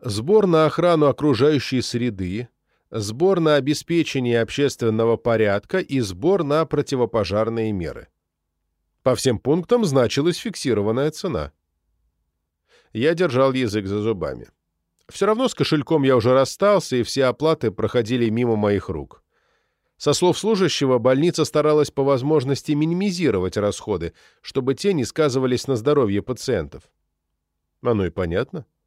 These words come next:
Больные не столько заключали с больницей контракт, сколько принимали на себя определённые обязательства, давали больнице обещания, выражали ей вотум доверия.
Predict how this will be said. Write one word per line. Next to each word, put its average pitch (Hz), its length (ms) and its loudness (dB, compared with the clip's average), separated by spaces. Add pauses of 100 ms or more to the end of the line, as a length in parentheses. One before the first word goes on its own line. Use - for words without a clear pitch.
(720)
Больные 120 400 4
не 117 120 2
столько 131 380 0
заключали 110 640 -2
с 92 80 -6
больницей 110 480 -2
контракт, 135 500 -2
сколько 113 480 -2
принимали 120 520 0
на 113 120 -2
себя 120 280 0
определённые 127 580 -2
обязательства, 135 800 -4 (340)
давали 143 440 4
больнице 131 500 2
обещания, 123 1000 0 (380)
выражали 127 600 4
ей 175 200 2
вотум 135 420 2
доверия. 156 600 0